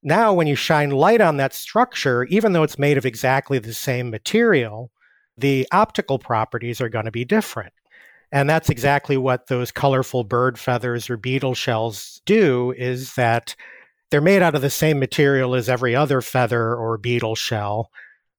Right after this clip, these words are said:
but the materials are layered or combined in such a way that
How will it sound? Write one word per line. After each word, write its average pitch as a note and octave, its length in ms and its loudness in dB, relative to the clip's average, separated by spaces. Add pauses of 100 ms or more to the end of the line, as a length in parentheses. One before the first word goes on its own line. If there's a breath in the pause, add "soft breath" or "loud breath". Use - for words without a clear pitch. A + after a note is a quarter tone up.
(100)
but B2+ 300 0
the A#2+ 320 -2
materials D3+ 680 2
are C3 160 2
layered C3 680 2
or A#2 100 -4
combined B2+ 800 -2
in A#2 100 -8
such - 300 -4
a B2+ 80 -4
way A2+ 260 -4
that A2+ 400 -4